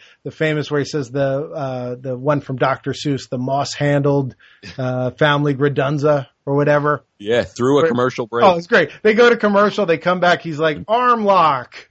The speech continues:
Speaker 2: <laughs>
Speaker 1: wrist lock."
Speaker 2: Yeah.
Speaker 1: Um, you know, it's got a lot of other silliness. You got the stuff with, with Al Snow with, with, uh, with head cheese.
Speaker 2: Yeah,
Speaker 1: And,
Speaker 2: they,
Speaker 1: uh, some
Speaker 2: they
Speaker 1: meat
Speaker 2: could pretty much,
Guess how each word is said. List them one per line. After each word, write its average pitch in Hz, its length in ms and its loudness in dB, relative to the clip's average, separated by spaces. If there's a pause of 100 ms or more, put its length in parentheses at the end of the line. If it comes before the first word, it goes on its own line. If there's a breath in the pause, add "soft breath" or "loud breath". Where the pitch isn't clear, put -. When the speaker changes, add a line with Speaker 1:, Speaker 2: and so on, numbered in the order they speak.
(180)
Speaker 2:
<laughs> 113 260 -16
Speaker 1:
wrist 233 380 0
lock." 151 600 0 (120)
Speaker 2:
Yeah. 98 220 -6 (1000 loud breath)
Speaker 1:
Um, 165 400 2
you 320 200 -4
know, 294 80 4
it's 262 100 0
got 294 160 2
a 262 60 2
lot 226 240 6
of 208 100 0
other 190 240 0
silliness. 165 640 -2
You 165 60 -8
got 165 140 -2
the 151 80 -14
stuff 156 340 0
with, 156 200 -4 (280 loud breath)
with 151 180 -4
Al 170 240 0
Snow 156 340 2
with, 147 200 -4
with, 143 280 -12
uh, 131 320 -8
with 135 140 -12
head 139 260 -8
cheese. 151 520 -4 (260 soft breath)
Speaker 2:
Yeah, 87 340 0
Speaker 1:
And, 92 80 -2
Speaker 2:
they, 170 140 0
Speaker 1:
uh, - 60 -8 (400)
some 196 220 0
Speaker 2:
they 190 60 4
Speaker 1:
meat 180 200 0
Speaker 2:
could - 60 -20
pretty 180 180 -4
much, 156 360 -4